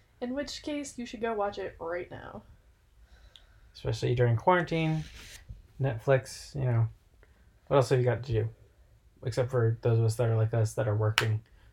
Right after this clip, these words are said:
Speaker 2: during the day.
Speaker 1: Yeah. So anyway, so we skipped last week, um, 'cause there really wasn't anything different happening.
Speaker 2: Although we probably should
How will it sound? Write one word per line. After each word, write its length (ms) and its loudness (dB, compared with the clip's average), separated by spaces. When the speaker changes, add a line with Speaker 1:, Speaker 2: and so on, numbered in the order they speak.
Speaker 2:
during 180 0
the 60 2
day. 240 -6
Speaker 1:
Yeah. 260 -8
So 140 -4
anyway, 440 2
so 320 0
we 160 0
skipped 300 0
last 340 6
week, 400 -4
um, 580 -2
'cause 200 -6
there 120 -4
really 240 -2
wasn't 360 -4
anything 840 -8
different 420 -6
happening. 840 -8
Speaker 2:
Although 220 4
we 100 0
probably 340 -2
should 420 4